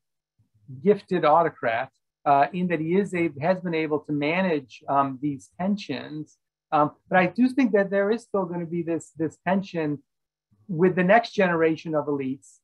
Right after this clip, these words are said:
as well, um, if the political system is simply reproduced, where, uh, instead of the current elite, we have the children of the current elite,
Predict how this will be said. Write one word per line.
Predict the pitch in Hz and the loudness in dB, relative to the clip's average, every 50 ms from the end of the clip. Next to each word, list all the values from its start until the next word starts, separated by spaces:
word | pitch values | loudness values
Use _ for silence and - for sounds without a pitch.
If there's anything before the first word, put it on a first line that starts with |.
| _ - | _ -2
as | 175 160 127 156 | 0 0 0 0
well, | 156 185 208 202 160 131 127 131 143 160 170 - _ _ _ _ - | 2 4 6 6 6 4 4 2 -2 -4 -8 -12 _ _ _ _ -2
um, | 156 151 147 147 147 147 - - | 0 2 4 4 2 2 -2 -4
if | 190 196 214 214 214 _ - 151 | 0 0 0 0 0 _ -8 -2
the | 160 160 160 | 0 0 0
political | 160 - 165 185 190 190 185 - | -2 -2 -4 -4 -4 -4 -6 -8
system | - - 165 - - 165 156 151 | -6 -6 -8 -6 -6 -4 -4 -4
is | 143 - | -4 -4
simply | - 175 156 - 151 156 | -4 -6 -6 -4 -4 -4
reproduced, | 147 143 170 175 170 - 160 147 131 175 226 233 180 156 156 - - - _ _ _ _ _ _ _ _ - | -2 -2 -2 -4 -4 -4 -4 -2 2 2 2 4 2 0 -2 -6 -14 -20 _ _ _ _ _ _ _ _ -2
where, | - 160 160 160 160 160 160 160 160 156 151 - - 151 | 0 2 2 4 4 4 2 2 2 2 0 -2 0 2
uh, | 147 147 147 147 143 143 143 | 2 4 6 6 6 4 4
instead | 143 156 156 147 - _ - 170 180 165 | 2 0 -8 -8 -8 _ -4 -4 -2 -2
of | 151 | -4
the | 156 - | -6 -8
current | - 175 185 185 185 180 | -4 -2 -2 -2 -2 -2
elite, | 156 147 156 156 151 - - | -4 -2 -2 -4 -4 -6 -6
we | 151 139 | -4 -2
have | 135 147 147 139 - - | 0 0 0 0 -2 -8
the | 135 | -10
children | - - 214 226 190 190 170 | -2 2 2 2 2 0 -4
of | 165 147 | -6 -8
the | 151 | -10
current | - - 160 151 143 139 - | -10 -6 -4 -4 -4 -4 -6
elite, | 151 139 135 135 139 143 | -10 -10 -10 -10 -12 -14